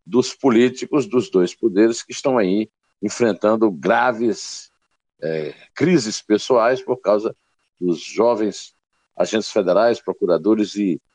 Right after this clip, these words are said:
e juízes também federais na primeira instância. Ah, na verdade, e quando ele usa a palavra prudência, eu cá, do, naquela certa, na... eu sou meio surdo, né, Carolina?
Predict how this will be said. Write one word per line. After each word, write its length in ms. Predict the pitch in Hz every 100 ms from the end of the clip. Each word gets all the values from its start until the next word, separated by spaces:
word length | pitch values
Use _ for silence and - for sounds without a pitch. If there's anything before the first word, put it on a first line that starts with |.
| _ _ -
e 60 | 95
juízes 400 | 98 110 101 -
também 280 | 87 87 87
federais 680 | 110 107 113 104 110 - _ _ -
na 160 | 104
primeira 360 | - 110 104 113
instância. 560 | 120 - 92 76 - - _ _ - - - _ -
Ah, 720 | 95 92 78 69 69 69 - 107 98
na 220 | 113 139
verdade, 580 | 147 123 143 175 170 180
e 300 | 143 127 127
quando 220 | 143 139
ele 120 | 123
usa 220 | 120 113
a 40 | 107
palavra 340 | 98 101 95
prudência, 800 | - 98 87 160 151 - - 67 - _ _ _ _
eu 220 | 113 139
cá, 580 | 131 139 135 117 101 - 98
do, 200 | 101 95
naquela 600 | 92 92 - - 107 95
certa, 360 | 113 98 - -
na... 320 | 104 95 90
eu 120 | 117
sou 160 | 123 135
meio 240 | 107 107
surdo, 520 | 101 - 147 135 90 92
né, 140 | 104
Carolina? 340 | 95 90 90